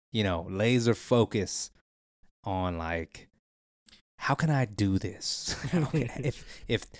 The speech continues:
Speaker 1: if he comes, 'cause I think Shelby can hold his own. I have no, uh,
Speaker 2: Yeah.
Speaker 1: like, I, I,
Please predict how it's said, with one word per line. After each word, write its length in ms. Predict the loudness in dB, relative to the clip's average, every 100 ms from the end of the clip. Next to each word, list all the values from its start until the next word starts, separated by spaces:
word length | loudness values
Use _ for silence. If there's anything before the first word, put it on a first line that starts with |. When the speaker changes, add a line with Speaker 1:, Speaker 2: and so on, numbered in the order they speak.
| -12
Speaker 1:
if 120 | -6 -4
he 60 |
comes, 220 | 0 0 0
'cause 140 | 0 2
I 80 | 4
think 200 | 2 2
Shelby 260 | 4 4
can 120 | 2
hold 180 | -2 -4
his 120 | -4
own. 200 | -10 -10 -14 -6
I 160 | 2 4
have 280 | 4 4 0
no, 760 | -6 -4 0 4 6 4 0 -4 _ _ 0
uh, 400 | 4 6 6 4
Speaker 2:
Yeah. 220 | 2 0 -2
Speaker 1:
like, 440 | -2 -4 -6 -18 -20 _ _ _ _ _ _ 0
I, 80 |
I, 240 | 0 0